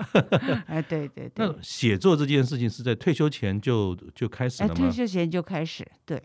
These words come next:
Speaker 2: 那您在当时以水天的这个面貌出现的时候，
Speaker 1: 嗯。
Speaker 2: 您的写作的方向通常是什么？
Speaker 1: 小说。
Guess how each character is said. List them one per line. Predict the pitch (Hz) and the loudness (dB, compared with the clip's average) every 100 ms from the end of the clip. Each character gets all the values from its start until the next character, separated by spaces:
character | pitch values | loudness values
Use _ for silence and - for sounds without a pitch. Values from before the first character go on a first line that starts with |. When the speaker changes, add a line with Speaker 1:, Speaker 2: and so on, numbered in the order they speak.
| - | -8
Speaker 2:
那 | 143 160 | 0 4
您 | 127 139 | 4 4
在 | 151 139 | 4 2
当 | 123 131 | 4 2
时 | 131 107 104 104 | 0 -2 -2 -2
以 | 95 101 | -4 -4
水 | - 92 76 | -4 -6 -4
天 | - 117 | -2 0
的 | 117 95 76 | 0 -2 -4
这 | - 101 | -8 -6
个 | 92 90 82 | -4 -4 -6
面 | 80 123 110 | -4 -2 0
貌 | 110 | 0
出 | - 127 | -2 -6
现 | - 156 | -4 -2
的 | 87 | -4
时 | 78 | -6
候， | 85 76 - | -8 -10 -8
Speaker 1:
嗯。 | 180 175 147 - - | -4 -4 -4 -12 -8
Speaker 2:
您 | 107 147 | -4 -2
的 | 139 | -2
写 | - 82 | -2 -4
作 | 117 | -4
的 | 98 | -4
方 | - 120 | -2 -2
向 | 117 113 80 76 | -2 -2 -4 -6
通 | 113 110 | -4 -4
常 | 90 | -4
是 | 78 82 | -6 -10
什 | - | -12
么？ | - - _ - - _ _ | -14 -20 _ -20 -20 _ _
Speaker 1:
小 | - 175 151 | -8 -4 -4
说。 | 151 214 208 | -4 -4 -2